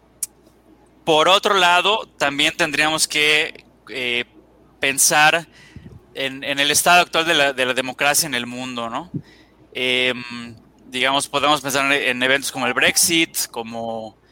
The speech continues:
eh, la elección de, de un personaje como Trump en Estados Unidos. En general, digamos que la, la democracia está un tanto en, alicaída en, en el mundo, ¿no? Hay algunos indicadores, eh, como el índice de, de,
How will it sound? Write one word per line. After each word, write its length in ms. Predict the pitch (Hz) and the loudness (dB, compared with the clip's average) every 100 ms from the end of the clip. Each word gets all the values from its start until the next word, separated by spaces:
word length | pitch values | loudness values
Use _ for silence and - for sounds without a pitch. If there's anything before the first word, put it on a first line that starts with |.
| _ _ _ - | _ _ _ -14
eh, 340 | 113 113 113 - _ - | -8 -4 -6 -8 _ -8
la 140 | 123 | -2
elección 460 | 120 123 - 143 139 | 0 2 2 2 2
de, 360 | 131 120 113 117 | 2 2 0 -2
de 80 | 127 | -6
un 100 | 127 | -2
personaje 440 | 131 131 127 131 | -4 -2 -2 -4
como 200 | 120 117 | -6 -8
Trump 360 | - 156 156 147 | -2 0 2 0
en 60 | |
Estados 300 | 156 143 139 | 0 0 0
Unidos. 520 | 135 160 185 170 - - - - 131 | 0 2 2 2 0 -4 -16 -14 -8
En 160 | - 151 | -4 -2
general, 500 | 160 160 165 175 202 | 0 2 4 4 4
digamos 360 | 175 160 170 | 2 2 0
que 120 | - 143 | -2 0
la, 360 | 131 127 123 120 | 2 2 0 -2
la 140 | 131 | -2
democracia 520 | 135 139 131 156 160 | -2 -2 -2 0 0
está 140 | - 160 | -2 -6
un 100 | 151 | -4
tanto 380 | 156 156 160 | -4 -2 -6
en, 160 | 143 135 | -6 -6
alicaída 840 | 123 127 123 139 127 151 139 117 - | -6 -6 -6 -2 -2 0 0 -2 -6
en, 300 | 117 117 113 | -14 -14 -12
en 160 | 120 123 | -8 -6
el 100 | 123 | -6
mundo, 400 | 143 151 127 123 | -8 -8 -6 -4
¿no? 140 | 135 | 0
Hay 100 | 147 | 0
algunos 340 | 135 131 135 | 0 -2 -6
indicadores, 880 | 135 117 - 123 143 170 165 - - - - - _ - | -6 -8 -2 2 4 4 2 0 -2 -8 -20 -20 _ -14
eh, 160 | 117 | -12
como 240 | 120 120 120 | -12 -8 -6
el 100 | 120 | -2
índice 360 | 143 127 147 | -2 0 0
de, 140 | 117 117 - | -2 -6 -8
de, 340 | 120 117 113 | -4 -4 -4